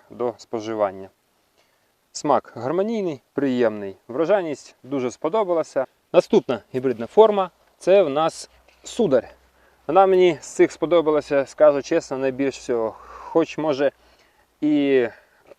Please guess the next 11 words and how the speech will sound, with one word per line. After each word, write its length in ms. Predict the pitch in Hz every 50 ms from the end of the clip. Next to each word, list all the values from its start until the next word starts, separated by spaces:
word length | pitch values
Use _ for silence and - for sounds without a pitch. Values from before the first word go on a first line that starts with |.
| _ _ _ _ _ _ _ _ _ _
Ви 120 | 190 160 139
побачите, 440 | - 147 131 147 143 - - - 131
що 220 | - - 131 123
грона 260 | 117 135 151 147 135
не 160 | 131 131 127
такі 340 | - 127 - - 127 120 - - _ _
крупні, 460 | - 170 202 226 - _ 185 170 151 -
але 300 | 135 135 139 175 190 196
в 100 | 151 139
неї 260 | 143 156 156 151 143
був 380 | 127 117 131 151 147 - -